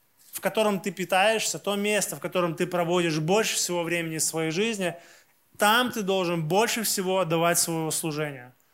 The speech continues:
Больше всего. И у меня есть такие цифры,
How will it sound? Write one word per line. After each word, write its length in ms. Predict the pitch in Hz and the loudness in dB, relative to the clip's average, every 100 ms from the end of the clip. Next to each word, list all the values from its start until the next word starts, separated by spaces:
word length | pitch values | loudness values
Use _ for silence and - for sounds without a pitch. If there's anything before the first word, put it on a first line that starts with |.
| _ - | _ -4
Больше 400 | 156 208 208 202 | 4 4 4 0
всего. 520 | - 185 156 147 - - - - - | -2 -2 -2 -4 -6 -14 -14 -14 -8
И 360 | - 208 208 190 - - _ _ _ - - | 0 2 4 2 0 -12 _ _ _ -12 -6
у 80 | 180 | 0
меня 220 | 196 226 | 2 4
есть 140 | 202 | 4
такие 280 | 214 196 196 | 0 -4 -4
цифры, 600 | 190 233 247 - 175 135 | 0 0 0 0 -2 -2